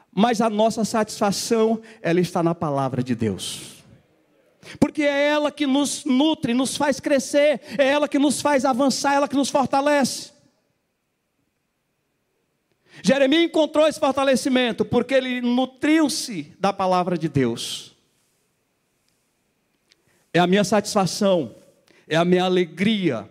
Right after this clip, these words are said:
Quando se tá satisfeito, irmãos, essa satisfação, ela expressa uma alegria, um júbilo. E quando se fala de satisfação e alegria, são duas coisas que andam bem juntas.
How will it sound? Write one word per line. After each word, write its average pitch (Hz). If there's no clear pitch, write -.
Quando 370
se 330
tá 285
satisfeito, 262
irmãos, 208
essa 220
satisfação, 247
ela 226
expressa 240
uma 180
alegria, 165
um 156
júbilo. 123
E 269
quando 311
se 330
fala 294
de 233
satisfação 294
e 277
alegria, 269
são 302
duas 311
coisas 311
que 302
andam 302
bem 302
juntas. 247